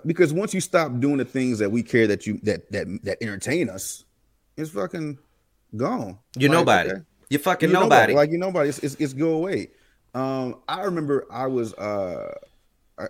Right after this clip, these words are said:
Speaker 1: came, I think I was in the, in the airport in Houston, so many airports, and I was at the airport bar in the middle of this place, just kinda sitting there, and there's me and maybe, like,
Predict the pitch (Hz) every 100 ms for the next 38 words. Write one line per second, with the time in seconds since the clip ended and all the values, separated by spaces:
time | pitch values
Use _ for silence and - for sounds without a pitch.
0 | - 120 85 98 120 104 101 - - 101
1 | - 101 - 95 90 92 98 - 90 82
2 | _ _ - - - - - - - -
3 | 92 90 85 90 92 92 80 - - -
4 | - - 127 - 131 147 127 135 135 123
5 | 147 185 190 180 127 127 135 113 104 107
6 | - _ _ _ _ _ 135 135 156 151
7 | 131 110 113 113 120 113 113 - 110 -
8 | 139 110 104 95 - _ _ _ _ _
9 | _ _ 104 107 110 117 101 131 139 131
10 | 120 120 113 104